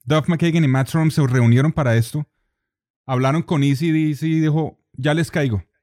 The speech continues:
Y al otro día llegó a Los Ángeles, se quedó ahí como por tres, cuatro semanas grabando con ellos. Dice Slash, hermano, póngale cuidado a esto,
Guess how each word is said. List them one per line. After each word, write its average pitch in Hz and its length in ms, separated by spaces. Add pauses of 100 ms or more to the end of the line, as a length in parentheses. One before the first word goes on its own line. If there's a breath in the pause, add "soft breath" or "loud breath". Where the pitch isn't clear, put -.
(500)
Y 139 100
al 135 140
otro 139 220
día 160 180
llegó 139 340
a 143 80
Los 151 180
Ángeles, 160 520 (240)
se 143 180
quedó 135 180
ahí 143 100
como 175 260
por 123 140
tres, 147 260
cuatro 160 260
semanas 147 360
grabando 139 420
con 131 140
ellos. 139 340 (400)
Dice 170 320
Slash, 170 440
hermano, 110 360 (220)
póngale 135 240
cuidado 107 200
a - 20
esto, - 220